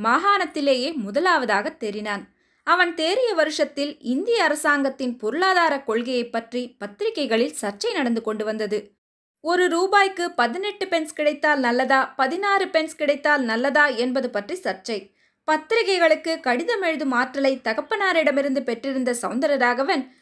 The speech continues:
மேற்படி பொருளாதார விவாதத்தை பற்றி தானும் பத்திரிகைகளுக்கு ஒரு கடிதம் எழுதினான்.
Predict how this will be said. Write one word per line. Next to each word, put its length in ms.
மேற்படி 540
பொருளாதார 640
விவாதத்தை 640
பற்றி 400
தானும் 440
பத்திரிகைகளுக்கு 880
ஒரு 160
கடிதம் 380
எழுதினான். 480